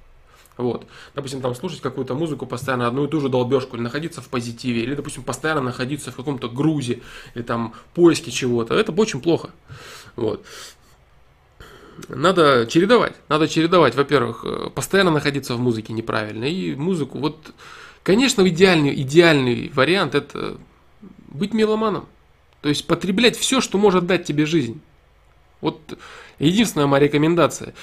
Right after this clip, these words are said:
Если даже вы являетесь все-таки сторонником какого-то одного направления,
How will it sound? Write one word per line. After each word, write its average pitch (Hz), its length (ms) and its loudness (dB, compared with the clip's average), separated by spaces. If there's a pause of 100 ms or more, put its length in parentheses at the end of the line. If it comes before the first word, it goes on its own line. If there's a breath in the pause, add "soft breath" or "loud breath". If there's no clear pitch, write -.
(180 loud breath)
Если 202 340 2
даже 185 520 6
вы 180 120 4
являетесь 175 480 2
все-таки 160 460 2
сторонником 175 680 4
какого-то 139 480 0
одного 147 280 2
направления, 139 680 0